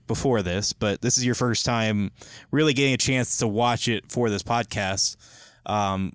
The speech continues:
what were some of your takeaways watching Shrek one this time around?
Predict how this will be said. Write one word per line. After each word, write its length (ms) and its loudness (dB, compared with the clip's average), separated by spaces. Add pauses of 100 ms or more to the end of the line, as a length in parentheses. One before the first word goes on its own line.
what 180 0
were 140 4
some 160 2
of 40 2
your 100 2
takeaways 800 0 (100)
watching 640 -2
Shrek 360 -4
one 440 -6 (240)
this 160 -2
time 180 -4
around? 340 -10